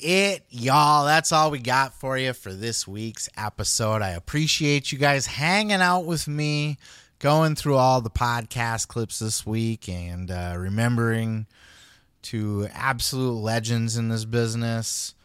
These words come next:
Very sad, somber week for us wrestling fans, but let's celebrate their life, their career. Let's remember them for what they gave us and appreciate them and, and hold those memories in our heart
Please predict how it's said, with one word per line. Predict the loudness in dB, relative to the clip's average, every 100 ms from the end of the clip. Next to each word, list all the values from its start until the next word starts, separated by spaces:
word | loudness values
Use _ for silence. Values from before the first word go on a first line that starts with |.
| _
Very | 0 2
sad, | 4 2 4 4 6 4 2
somber | 0 2 4 4 4 2 2
week | 2 2 2 0 -6 -20 _ _ _ _
for | -8
us | -6 -6
wrestling | -6 -6 -8 -8 -10
fans, | -8 -6 -4 -4 -6
but | -6
let's | -6 0 2
celebrate | 4 4 4 2 0 -2 -4 -6
their | -4 -2
life, | -2 -2 0 -2 -6
their | -8 -8
career. | -10 -10 -6 -4 -2 0 0 -2 -8 -20 -20 -20 _ _
Let's | -6 -6 -4
remember | 0 2 4 4 2
them | 2 0 -2
for | -4
what | -2 -2
they | -2 -6
gave | -2 -2 0
us | 2 2 4 2 2 0 -4
and | -8
appreciate | -8 -8 -4 -4 -2 -2 -2 -4
them | -4 -2 -4
and, | -6 -10
and | -12
hold | -8 -4 -2 0
those | 0 0 0
memories | -2 -4 -6 -8 -8
in | -8
our | -8
heart | -10 -12 -14 -18